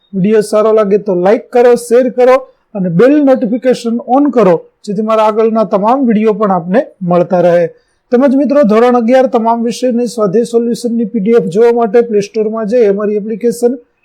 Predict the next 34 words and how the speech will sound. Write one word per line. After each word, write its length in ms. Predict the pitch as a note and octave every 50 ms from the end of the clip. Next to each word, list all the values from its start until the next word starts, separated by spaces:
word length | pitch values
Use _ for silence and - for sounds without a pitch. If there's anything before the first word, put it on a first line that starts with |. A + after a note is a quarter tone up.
| _ _ _ -
વિશ્વગુરુ 520 | F3 F3+ F#3 F#3+ - B3 A#3+ A3 B3 B3+ B3+
સંજય 340 | B3 - B3 A#3 A#3 B3
પટેલ 320 | A#3+ G3+ A#3+ A#3+ C4 B3 A#3+
ડાઉનલોડ 440 | G#3 A3+ A3 A3+ A#3 A#3 A#3+ A#3+ G#3
કરી 220 | B3+ C4 B3 A3
તમારા 320 | E3 G#3+ G3 G3+ G3+ G3+
મોબાઈલની 460 | G3+ G#3 G3+ F#3+ G#3 G3+ G#3 G3+ G#3 G#3
અંદર 200 | G#3 G3 G#3 G3
ઇન્સ્ટોલ 340 | G3+ F#3+ - - G#3 G#3+
કરો, 200 | G#3 G#3 A#3 C4+ D4
જેમાં 420 | A3+ F3+ D#3 A3+ A#3+ A3 F#3+ D#3+ - _ _ _ _ _ _ _ _ _ -
આપને 300 | A3+ A#3 A3+ G#3 F#3 F3+
ધોરણ 320 | D3 E3 F3+ G3+ G#3+ G#3+
અગિયાર 300 | G#3 G3 G#3+ A#3 A#3+ A#3
તમામ 360 | A#3 - F#3 G3 G#3+ A#3 A#3+
વિષયના 380 | A3+ A3+ G3 A#3 A#3 G#3+ A#3 A#3
સ્વાધ્યાય 360 | A3+ A3+ G3 G3 D#3 G3+ A3+
સોલ્યુશનની 600 | - - A3+ A3 A3 G#3+ - - A3 F#3+ G#3+ G#3+
પી 160 | F3 - G3
ડી 100 | D#3+ F3
એફ 120 | G#3 C4+ A#3+ - _
જોવા 240 | - F#3 F3 F3+ F3+
મળશે. 440 | F3 E3+ F3 F3 E3 - F#3+ E3+ E3 E3 _ _ _ _ - - _ _ _ _ _ _ _ _ _ -
તો 60 | G3+
આશા 240 | G3+ G#3 - C4+ C4
રાખું 280 | C4+ C4 B3+ - C#4+
છું 180 | G#3+ - D4 D4+
અમારી 280 | B3+ A#3 A#3+ A#3 A#3 A3+
એપ્લિકેશન 540 | A#3 A#3 A#3 A#3 G3 A#3+ A#3 A#3 - A3+
આપને 280 | A3+ A3+ G#3+ A3+ A3 A3
ગમશે, 400 | F#3 G#3+ A#3 B3+ - - D4 D4
જરૂરથી 460 | G#3 D#3+ E3+ F#3 G#3 A3+ A3+ - B3+
ડાઉનલોડ 420 | G#3+ A#3+ B3 B3 B3+ B3+ B3+ A#3+ A#3+
કરજો. 360 | B3 B3 A3 G#3+ B3+ C4+